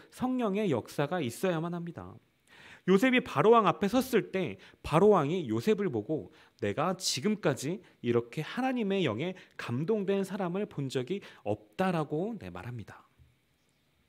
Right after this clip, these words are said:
세상 지식과 능력을 뛰어넘는 그 무언가가 있는데 그게 바로 성령의 역사다라고 말씀하는 것입니다. 사무엘상 십육 장 십삼 절과 이십삼 절 말씀에 보면 다윗이 얼마나 성령의 충만함을 받고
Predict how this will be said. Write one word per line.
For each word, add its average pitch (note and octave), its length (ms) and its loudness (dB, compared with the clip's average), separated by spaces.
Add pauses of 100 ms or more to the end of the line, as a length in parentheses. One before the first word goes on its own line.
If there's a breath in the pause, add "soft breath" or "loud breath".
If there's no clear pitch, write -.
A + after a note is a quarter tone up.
(460 loud breath)
세상 B3 340 4
지식과 F3+ 440 4
능력을 C#3 320 0
뛰어넘는 F3 480 0
그 - 100 -2
무언가가 A3+ 560 6
있는데 G#2+ 720 -2
그게 - 240 -4
바로 A#2 340 -8 (220 loud breath)
성령의 G#3+ 580 -4
역사다라고 D#3 760 -4
말씀하는 C#3 500 -8
것입니다. G2 440 -12 (840 loud breath)
사무엘상 B3+ 580 4
십육 G#3 420 -2
장 D3+ 200 0
십삼 C4 400 -2
절과 F#3+ 380 0
이십삼 F3 460 -2
절 B3+ 180 2
말씀에 E3 380 -2
보면 G#2 500 -6 (320 loud breath)
다윗이 G3+ 640 4
얼마나 A3 440 4
성령의 A#3+ 380 0
충만함을 B3+ 480 0
받고 B2+ 560 -8